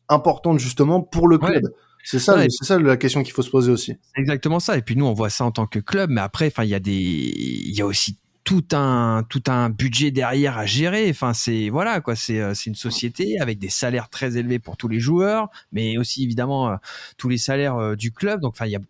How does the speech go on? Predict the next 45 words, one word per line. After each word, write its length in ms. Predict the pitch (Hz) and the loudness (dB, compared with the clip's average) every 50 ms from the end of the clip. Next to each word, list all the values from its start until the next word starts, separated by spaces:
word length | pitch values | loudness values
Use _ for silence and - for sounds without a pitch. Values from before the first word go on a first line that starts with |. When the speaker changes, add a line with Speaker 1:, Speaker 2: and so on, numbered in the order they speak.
| _ _ | _ _
Speaker 2:
il 20 | - | -14
y 40 | - | -14
a 60 | - - | -10 -6
beaucoup 300 | - 269 196 - - 196 | -4 -4 -4 -2 -2 0
de 160 | 151 139 135 | 0 0 0
tenants 400 | 117 - - 190 185 185 180 180 | -2 -2 -2 0 0 2 2 2
et 60 | 156 | 2
d'aboutissants 720 | 131 123 135 127 127 135 - - 143 139 - 196 214 220 185 | 0 0 -2 -2 -2 -2 -4 -4 -4 -4 -2 0 0 -2 -2
qu'on, 580 | - - 135 131 127 123 120 120 117 113 110 - _ - _ _ _ - | -4 -4 -2 0 0 0 0 0 0 -2 -2 -4 _ -16 _ _ _ -6
qu'on 80 | 135 | -6
ne 60 | 123 113 | -4 -4
connaît 200 | - 131 127 117 | -4 -4 -4 -2
pas 140 | - 180 | -2 -4
forcément, 500 | 175 - 120 - - - 196 208 196 160 | -4 -4 -6 -6 -4 -2 -2 0 0 0
quoi. 200 | 127 - 117 101 - - - - - - _ _ | -2 -2 -4 -6 -6 -12 -20 -20 -20 -20 _ _
Voilà. 180 | - 143 160 123 - | -4 -2 -2 -2 -2
Et 60 | 139 | 0
là, 60 | 143 | 0
Speaker 1:
Ouais. 60 | 156 143 | 0 0
Speaker 2:
on 20 | |
parle 160 | 120 127 113 - - - 107 107 | -2 -4 -6 -6 -8 -14 -12 -8
d'un, 60 | 107 | -6
d'un 100 | 104 107 | -6 -6
club 200 | 110 - 143 131 117 | -4 -6 -6 -4 -4
de 80 | 117 | -4
foot 160 | 110 - 190 - | -4 -4 -6 -6
qui 140 | - 127 | -4 -4
brasse 280 | 110 120 160 160 - - | -2 -2 -2 -2 -2 -2
des 180 | 123 104 110 110 | -2 -2 0 0
millions 260 | 120 131 151 151 156 | 2 2 2 2 4
d'euros, 300 | 165 175 185 208 202 175 | 4 4 4 4 2 2
quoi, 120 | - 120 110 | 2 0 -2
qui 140 | - 123 | -2 -4
brasse 220 | 110 98 101 110 - | -6 -6 -6 -6 -4
pas 120 | 147 156 | -4 -6
que, 140 | 147 - 147 | -4 -2 -2
euh, 640 | 147 147 143 131 120 113 104 95 101 107 95 85 82 | 0 0 0 0 0 0 -2 -2 -2 -4 -4 -6 -6
des 100 | 82 110 | -6 -6
dizaines 280 | 104 107 113 120 120 113 | -4 -2 -2 -2 -2 -2
d'euros 220 | 113 113 139 151 | -2 -2 0 -2
par-ci 280 | - 123 - - - - | -2 -4 -6 -8 -10 -6
par-là, 300 | - 143 185 202 170 151 | -4 -2 0 0 0 -2
quoi. 160 | - - - | -2 -4 -6
Speaker 1:
Mm, 60 | 135 | -6
mm. 40 | 120 | -8